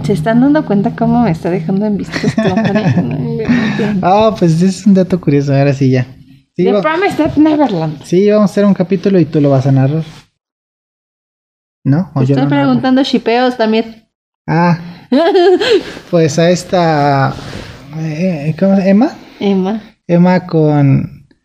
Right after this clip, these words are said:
Speaker 1: Ya ni te vas a
Speaker 2: Soy
Speaker 1: acordar
Speaker 2: malo
Speaker 1: de
Speaker 2: con los
Speaker 1: los
Speaker 2: nombres.
Speaker 1: nombres. Ya ni te
Speaker 2: Emma
Speaker 1: vas
Speaker 2: con este Norman.
Speaker 1: Ay, es que, ay.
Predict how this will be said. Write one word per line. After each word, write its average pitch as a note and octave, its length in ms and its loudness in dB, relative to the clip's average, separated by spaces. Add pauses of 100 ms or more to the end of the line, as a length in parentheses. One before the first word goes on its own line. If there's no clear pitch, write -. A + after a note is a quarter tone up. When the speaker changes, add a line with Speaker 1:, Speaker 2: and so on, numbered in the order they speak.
(880)
Speaker 1:
Ya F#3+ 100 0
ni A3 160 2
te A3+ 140 -4
vas - 220 -4
a A3+ 80 -4
Speaker 2:
Soy G3+ 120 0
Speaker 1:
acordar A3 60 2
Speaker 2:
malo A#3 240 2
Speaker 1:
de B3+ 60 -6
Speaker 2:
con A#3 100 2
los E3+ 140 2
Speaker 1:
los D3 40 0
Speaker 2:
nombres. D#3 680 2 (120)
Speaker 1:
nombres. A#3 100 -6
Ya D4 200 -2
ni E4+ 80 -4
te D#4+ 100 0
Speaker 2:
Emma G3+ 280 2
Speaker 1:
vas - 100 0
Speaker 2:
con D#3+ 320 0
este E3 760 2
Norman. F3 800 2 (420)
Speaker 1:
Ay, - 360 -2 (340)
es C4+ 220 -2
que, - 320 -14
ay. - 120 -14